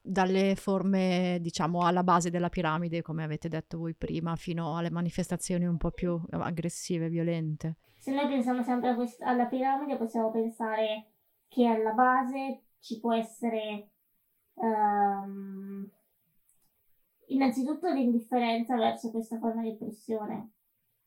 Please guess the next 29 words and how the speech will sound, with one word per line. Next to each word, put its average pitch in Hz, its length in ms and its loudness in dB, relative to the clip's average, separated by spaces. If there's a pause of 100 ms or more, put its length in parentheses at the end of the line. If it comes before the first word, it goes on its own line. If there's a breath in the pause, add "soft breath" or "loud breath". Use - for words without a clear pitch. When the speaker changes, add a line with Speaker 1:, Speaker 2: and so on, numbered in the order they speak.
(100)
Speaker 2:
E 226 560 4 (120)
poi 285 440 6
possiamo 240 360 -2
pensare 226 640 -4 (260)
al, 247 280 2
ehm, 220 640 0 (1400)
alle 277 280 6
molestie, 277 920 0 (360)
mm, 233 480 -4
che 240 140 -2
poi 226 420 -2 (600)
dipende, 233 540 2
non 233 100 -2
sono 247 220 0
sempre 226 600 0
poco 247 300 4
gravi, 220 440 2
nel 226 160 -6
senso 226 340 -2
che, 214 360 -4 (520)
eh, 214 600 0
se 262 100 -2
io 240 80 4
sono 247 160 0
una 233 140 0
persona 240 460 0
con 233 140 -2
disabilità 240 520 0
visibile 226 880 0